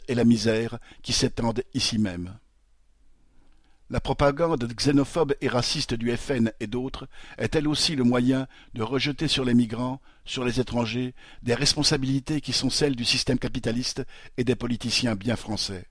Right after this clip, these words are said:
Les travailleurs ne doivent pas accepter de se laisser ainsi diviser. La campagne électorale qui s'annonce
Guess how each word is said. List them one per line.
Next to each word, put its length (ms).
Les 120
travailleurs 580
ne 80
doivent 240
pas 220
accepter 580
de 40
se 140
laisser 340
ainsi 280
diviser. 500
La 140
campagne 420
électorale 600
qui 100
s'annonce 560